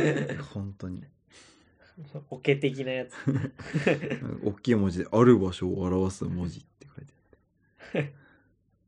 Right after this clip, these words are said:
Speaker 2: <laughs> 謎っすけどね。そう。
Speaker 1: 杵を両手で持ち上げて突き固めて、こう、こういうイメージじゃなくて、こ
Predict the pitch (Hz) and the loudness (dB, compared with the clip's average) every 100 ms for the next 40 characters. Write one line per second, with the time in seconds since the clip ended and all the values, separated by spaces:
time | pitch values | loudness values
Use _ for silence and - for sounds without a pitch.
0 | _ _ _ _ _ _ _ - - - | _ _ _ _ _ _ _ -8 -8 -8
1 | - - _ 101 92 90 92 - - 95 | -20 -20 _ -6 -4 -4 -8 -10 -16 -16
2 | - - _ _ _ - _ _ _ _ | -18 -20 _ _ _ -20 _ _ _ _
3 | _ _ _ _ _ _ _ _ _ _ | _ _ _ _ _ _ _ _ _ _
4 | _ _ _ - _ _ _ - 143 143 | _ _ _ -20 _ _ _ -20 -20 -20
5 | _ _ _ _ _ _ _ _ _ _ | _ _ _ _ _ _ _ _ _ _
6 | _ _ _ _ _ _ - 135 233 320 | _ _ _ _ _ _ -14 -12 -12 -12
7 | 311 147 107 101 - _ _ _ _ - | -12 -10 -10 -10 -16 _ _ _ _ -10
8 | 123 123 131 131 127 127 123 135 127 123 | -8 -4 -2 -2 -4 -6 -6 -2 -2 -2
9 | 120 120 - - 131 123 120 107 - 151 | -6 -8 -12 -10 -8 -6 -8 -8 -12 -12
10 | 190 214 214 - 262 277 277 262 269 254 | -6 -4 -6 -6 -4 -4 -4 -6 -4 -2
11 | 120 107 101 104 101 - - - - - | -4 -6 -8 -8 -10 -18 -20 -18 -8 -8